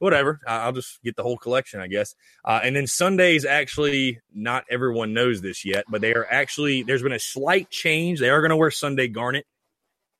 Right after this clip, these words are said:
but the, the Gamecocks will still be in black cursive script, but the number is actually in white. So, and the number on the back, I assume, is in white as well. So, not sure how I feel about that,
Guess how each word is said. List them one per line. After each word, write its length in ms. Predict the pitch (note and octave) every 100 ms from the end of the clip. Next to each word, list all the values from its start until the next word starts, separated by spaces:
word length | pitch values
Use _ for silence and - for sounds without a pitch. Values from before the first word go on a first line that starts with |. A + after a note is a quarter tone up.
| _ - -
but 240 | A2 C3 -
the, 480 | A#2 B2+ A#2+ A2+ - _ _ _ _ _ _
the 100 | B2+
Gamecocks 600 | B2 C3+ D#3 D#3+ D3 -
will 80 | A#2+
still 220 | - C#3
be 160 | C3+ B2+
in 120 | A2
black 360 | G2+ A2 A#2 -
cursive 340 | B2+ B2 A2
script, 260 | - C3+ C3+
but 80 | A2
the 80 |
number 380 | A2 C#3 E3 B2
is 100 | A2+
actually 300 | A#2+ A2+ A2
in 240 | G#2 F#2+ F2+
white. 380 | G#2 F2 - _ _ _ _ _
So, 260 | - G2+ F#2+
and 100 | G#2
the 40 |
number 240 | A2 A#2 A2+
on 80 |
the 40 | G#2
back, 300 | G#2+ G#2+ G#2+
I 80 | G2
assume, 300 | - A2 G2+
is 80 |
in 140 | F#2+ F#2
white 260 | F#2+ G2
as 100 | F2+
well. 300 | F2 F#2 D#2
So, 320 | - G2 F#2+ - _ _ - - _ _ _ _ _ _ _ _ _
not 200 | - F#3
sure 180 | - G3
how 160 | E3+ E3
I 100 | D#3
feel 220 | D#3+ D#3
about 240 | C#3 B2+
that, 240 | A#2 D3